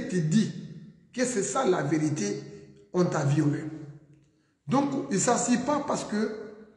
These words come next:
euh, Fatou Nielo a une haine contre Cellou Dalein Diallo. Fatou Nielo est, est en colère avec, contre Cellou Dalein Diallo. Donc, il va les accuser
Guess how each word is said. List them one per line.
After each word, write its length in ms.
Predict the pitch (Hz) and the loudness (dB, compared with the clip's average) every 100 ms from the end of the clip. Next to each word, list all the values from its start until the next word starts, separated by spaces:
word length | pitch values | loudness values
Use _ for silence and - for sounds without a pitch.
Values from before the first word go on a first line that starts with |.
| _ _ _ _ _ _ _ | _ _ _ _ _ _ _
euh, 400 | 190 196 196 190 | 6 6 6 6
Fatou 380 | 185 - 269 277 | 6 4 0 2
Nielo 360 | 262 269 254 254 | 2 2 2 0
a 120 | 285 | 0
une 220 | 240 220 175 | 2 0 2
haine 260 | 226 202 143 - - - - - - - _ | 2 4 2 0 -6 -10 -14 -20 -20 -20 _
contre 380 | 277 254 - 190 | 0 2 2 0
Cellou 380 | - 233 214 | 4 4 4
Dalein 320 | 190 202 156 143 | 4 2 2 0
Diallo. 340 | 143 139 135 - - - - - - | 0 0 -2 -4 -10 -12 -18 -20 -20
Fatou 340 | - 254 - 254 | -2 0 2 4
Nielo 360 | 277 269 240 - | 4 4 4 4
est, 760 | 392 - - - - - - 214 | 4 4 2 -6 -10 -18 -6 -2
est 140 | 233 | 2
en 140 | 190 160 170 | 2 2 0
colère 360 | 208 226 160 151 - - - - - | 4 4 4 0 -6 -10 -14 -20 -6
avec, 460 | 160 160 247 - - | -4 0 0 -2 0
contre 300 | 269 247 202 | 2 2 2
Cellou 320 | - 226 208 | 2 4 4
Dalein 240 | 190 202 165 | 4 4 2
Diallo. 400 | 151 147 135 127 - - - - 160 | 2 0 0 -2 -6 -10 -14 -14 0
Donc, 260 | 233 247 | 0 2
il 100 | 208 | 2
va 200 | 175 254 | 4 4
les 120 | 247 240 - | 4 2 0
accuser 580 | 196 - 190 151 175 | -4 -2 0 4 4